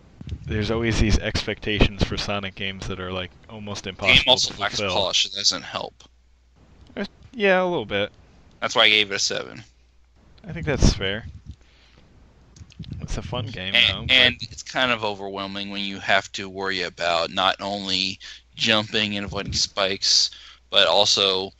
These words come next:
Speaker 2: knowing what button to press, 'cause there's lots of different controls in the game. You, there's a,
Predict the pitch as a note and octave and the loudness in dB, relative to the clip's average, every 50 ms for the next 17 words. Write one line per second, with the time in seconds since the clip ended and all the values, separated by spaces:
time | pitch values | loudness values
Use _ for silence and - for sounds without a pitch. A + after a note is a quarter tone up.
0 | _ _ _ _ _ _ - A#2+ A#2 G#2+ G#2+ G#2+ A2 A2 G#2+ G2 F2+ G#2+ - F#2+ | _ _ _ _ _ _ -10 -8 -6 -4 -2 0 2 2 0 0 -2 -6 -6 -2
1 | G#2 G#2 F2 D2+ D#2+ - - - F2+ E2 - - - A2 G2 G#2 G2+ G2 F#2+ G#2 | 0 -2 -2 -2 -6 -12 -6 -4 -2 0 0 -2 -2 -2 -2 -2 -2 -2 -4 0
2 | F#2+ F#2 F#2+ - - - - - - - - - - F2 B1 G1+ - - - B1 | 2 2 2 0 -4 -10 -10 -14 -14 -16 -10 -8 -8 -8 -6 -6 -6 -8 -8 -10
3 | B1 G#1+ A#1+ - G#2+ - - G2 - - G#2 G2+ G#2+ G#2+ G#2 - A2 G2+ F#2+ E2+ | -12 -12 -12 -12 -16 -12 -8 -8 -6 -6 -4 -2 -2 -2 0 4 6 6 6 6
4 | E2 F2+ | 4 0